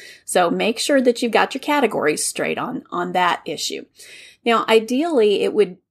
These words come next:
it would have been best to investigate the beliefs and practices of all the denominations involved before joining this ministry. And if any of them practice or believe false doctrine, then you would have known not to join in the first place.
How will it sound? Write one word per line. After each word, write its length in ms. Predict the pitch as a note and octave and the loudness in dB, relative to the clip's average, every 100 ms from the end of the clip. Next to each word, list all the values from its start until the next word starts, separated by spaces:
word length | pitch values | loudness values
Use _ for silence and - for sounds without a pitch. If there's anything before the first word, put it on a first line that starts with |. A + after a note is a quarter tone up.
| - | 0
it 160 | G#3 | 2
would 160 | G#3 A3 | 2 0
have 320 | - B3 A#3 | -2 -4 0
been 260 | B3 A#3+ A3 | 0 0 0
best 560 | B3 B3+ E3 - - - | 0 2 2 0 -4 -2
to 160 | G#3 | -2
investigate 800 | G3 F#3+ F#3+ G3 A#3+ - A#3+ A3 G3+ | -2 -4 0 0 0 0 2 4 2
the 80 | |
beliefs 460 | F#3 F#3 F#3 G3+ - | -2 0 2 0 0
and 120 | F3 | -6
practices 640 | E3+ G#3+ A3+ - A#3 F#3 F#3 | -4 -2 -2 -2 -2 -2 -2
of 120 | - - | -4 0
all 240 | F3+ G3+ | 2 4
the 140 | A3+ B3+ | 2 0
denominations 800 | B3 A#3 A3+ G#3+ G#3 G3+ G3 G3 | -2 0 0 0 -2 -4 -6 -6
involved 580 | F#3+ F3+ F#3 F3+ F3+ A3 | -4 0 0 0 -2 -6
before 920 | G3 F#3+ - - A#3 B3+ B3+ G3+ - | -6 -4 -10 0 4 6 6 6 2
joining 460 | F3 F3+ E3 D3+ B2+ | -2 -4 -2 -2 -4
this 200 | D3+ - | -6 -4
ministry. 640 | D3+ C3+ - - C#2+ - - - - - | -4 -6 -8 -8 -8 -10 -14 -18 -18 -8
And 160 | G3 | -6
if 100 | G3 | -2
any 220 | F#3 A3 B3+ | 0 2 2
of 80 | |
them 220 | A#3 A3 G#3+ | 2 0 0
practice 580 | G#3 F#3 F#3+ A#3+ A3 | 2 2 2 0 2
or 100 | G#3 | 0
believe 600 | F#3 F#3+ F3 E3+ F3 F3+ - | 0 -2 -2 -2 -2 -6 -12
false 320 | - F3 E3 | -4 -2 0
doctrine, 500 | - B3+ E4 G3+ E3+ | 2 0 0 -2 -2
then 200 | F3+ G3+ | 0 0
you 100 | A3 | 2
would 100 | G#3+ | 4
have 80 | G#3 | 2
known 220 | F#3+ F3+ | 0 -4
not 240 | F3 F3 - | -2 -4 -6
to 80 | F3+ | -10
join 400 | F3 D#3+ D#3+ D#3 | -6 -6 -6 -10
in 260 | F3 E3 | -12 -12
the 80 | F3 | -10
first 340 | - F#3+ F#3+ | -4 -2 -2
place. 320 | - - - | -8 -10 -10